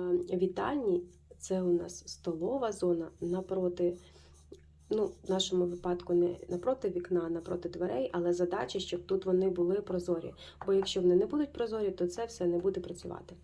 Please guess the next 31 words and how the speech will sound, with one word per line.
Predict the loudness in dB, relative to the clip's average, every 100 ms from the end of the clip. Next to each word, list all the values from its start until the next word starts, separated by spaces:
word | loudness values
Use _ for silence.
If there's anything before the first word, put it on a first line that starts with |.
| -20 -16 -14 -14 -16 -14 -4
Е, | -4 -4 0
ось | 0 0
тут | -4 -6 -2
у |
нас | 0 -2 -4 -12
стіночка | -16 -6 0 2 0 -2 -4
для | -2 0 0
дитячої | 0 -2 -2 -6 -8 -8 -8
кімнати | -4 -4 -4 -6 -6 -8
і | -8
вхід. | -10 -10 -8 -8 -8 -20 -20 -20 -20 -2
Двері | 4 6 6
можуть | 4 -2 -6
як | -10
сюди | -6 8 8
відкриватися, | 8 4 -2 -2 -4 -8
так | -6 -6
і | -6
сюди. | -8 -10 -10 -10 -14 -20 -20 -18 -2
Ось | -2 0
наше | -2 -2 -8
ліжко. | -2 4 4 4 0 -2 -6 -20 -20 -4
А | 0 0 0
ось | 0 0 0
це, | 0 2 2 -2 -14 -20 -20 -20 -14
ось | -4 -4 -4
це, | -8 -8 -4
це | -2 -2
кухня. | 0 -2 -2 -4 -4 -4 -20 -20 -16 -16 -16 -4
Е, | 0 0 4 4 4 2 -4 -8 -10 -2
там, | 2 2